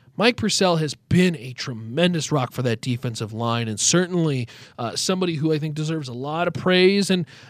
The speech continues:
and look, uh, maybe the defensive line in general should get a shout out, because let's be honest, when you, back in preseason, back in week one,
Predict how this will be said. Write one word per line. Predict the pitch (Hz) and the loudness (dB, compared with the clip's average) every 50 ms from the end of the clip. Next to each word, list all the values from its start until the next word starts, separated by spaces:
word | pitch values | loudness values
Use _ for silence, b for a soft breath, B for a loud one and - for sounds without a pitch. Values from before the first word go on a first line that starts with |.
| B | B
and | 240 247 | 0 4
look, | 285 311 269 202 123 - b b b _ _ _ _ _ _ _ | 6 6 6 4 4 -2 b b b _ _ _ _ _ _ _
uh, | - 170 151 | -6 -4 -2
maybe | 196 202 226 294 339 381 370 | 2 4 6 6 6 4 4
the | 359 330 | 2 4
defensive | 254 269 285 262 277 262 240 - 226 214 | 6 8 8 8 6 4 2 2 2 4
line | 202 196 202 208 202 | 4 4 4 4 2
in | 175 185 208 208 214 | 2 0 2 2 2
general | 180 139 170 175 180 190 185 170 160 151 | 0 2 2 4 4 4 4 4 4 4
should | 135 - - 156 | 4 2 0 0
get | 139 135 120 113 | 0 0 0 0
a | |
shout | 104 - - - 120 120 120 | 2 2 2 2 2 2 2
out, | 107 98 - - | 0 -2 -4 -4
because | 123 - 156 139 - | -2 -2 0 2 4
let's | 233 - - | 2 2 2
be | - 277 240 | 2 4 6
honest, | 208 190 180 160 123 104 - - | 6 6 6 4 2 0 -2 -2
when | 165 165 | 0 2
you, | 170 208 285 349 320 269 - _ _ _ _ _ _ _ _ _ _ | 2 4 4 2 0 -4 -8 _ _ _ _ _ _ _ _ _ _
back | 202 214 226 226 - | 4 6 6 6 4
in | 226 190 | 2 0
preseason, | - - 120 90 - - - - - - - - _ _ _ _ | 0 -2 -2 -4 -6 -8 -12 -14 -14 -16 -18 -20 _ _ _ _
back | - 139 175 190 190 - | -2 0 0 0 0 0
in | 214 196 160 b b b b b b - | -2 -2 -2 b b b b b b 6
week | 185 220 202 - - | 6 6 6 4 0
one, | 156 135 90 69 - | -6 -6 -6 -8 -10